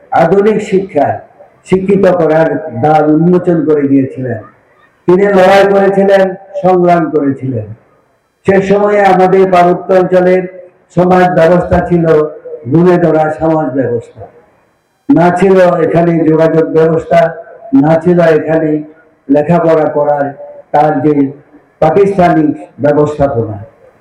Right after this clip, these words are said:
তিনি সংগ্রাম করে গেছেন এবং লড়াই করে গেছেন। তারও উত্তরসূরি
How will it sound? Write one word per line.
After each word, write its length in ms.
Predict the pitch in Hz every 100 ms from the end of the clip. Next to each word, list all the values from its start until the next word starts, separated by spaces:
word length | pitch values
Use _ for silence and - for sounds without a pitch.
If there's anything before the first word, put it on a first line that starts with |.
| _ _
তিনি 200 | 185 190 196 190
সংগ্রাম 380 | 180 180 190 190 185
করে 160 | 190 190
গেছেন 340 | 196 190 190 190 - - - - _ 160
এবং 140 | 170 165
লড়াই 260 | 156 170 165 156
করে 180 | 143 139
গেছেন। 340 | 127 - 120 110 - _ _ _ _ _
তারও 280 | 170 190 214 214
উত্তরসূরি 600 | 202 196 196 190 202 208